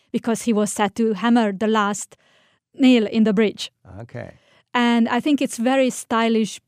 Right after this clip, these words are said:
Speaker 1: beautiful ironwork, and it has been fantastically restored with old-fashioned lamps, old-fashioned little statues. And in fact, uh, it's a little bit infamous because many,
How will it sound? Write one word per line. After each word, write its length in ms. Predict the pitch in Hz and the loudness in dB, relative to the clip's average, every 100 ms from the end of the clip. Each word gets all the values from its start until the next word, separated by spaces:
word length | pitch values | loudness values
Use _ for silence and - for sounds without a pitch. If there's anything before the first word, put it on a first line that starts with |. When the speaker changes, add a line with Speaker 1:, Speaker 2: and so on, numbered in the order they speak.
| - | -6
Speaker 1:
beautiful 540 | 240 240 233 233 233 - | 0 2 0 0 -4 -2
ironwork, 640 | 226 226 226 214 233 233 | -2 0 2 0 -2 -2
and 120 | 226 | -2
it 100 | 233 | 0
has 200 | 233 226 | -2 -2
been 140 | 240 226 | 0 -2
fantastically 720 | 247 226 240 233 262 240 226 | -2 -2 -2 -4 -4 -2 -2
restored 420 | 214 - 226 208 | -2 -4 -4 -2
with 120 | 214 208 | -2 0
old-fashioned 640 | 233 220 214 202 233 208 | 0 0 -4 -2 0 0
lamps, 420 | 208 208 202 202 - | 2 2 0 -2 -2
old-fashioned 680 | 226 214 220 - 214 208 - | -2 -2 -4 -4 -2 -4 -2
little 260 | 220 214 | -2 0
statues. 580 | 196 - 208 - 220 202 - _ _ _ _ | -4 -4 -4 0 -2 -2 -8 _ _ _ _
And 120 | 240 240 | 0 0
in 80 | 247 | 0
fact, 340 | 294 262 240 | 0 0 0
uh, 240 | 233 226 233 | -2 -2 -4
it's 160 | 226 | -6
a 40 | 254 | -2
little 180 | 240 226 | -2 0
bit 220 | 220 208 | -2 0
infamous 540 | 262 254 269 202 185 - _ _ - | 0 2 2 0 -4 -12 _ _ -6
because 440 | 226 - 226 220 | -4 0 0 0
many, 460 | 226 247 240 226 | 2 4 4 2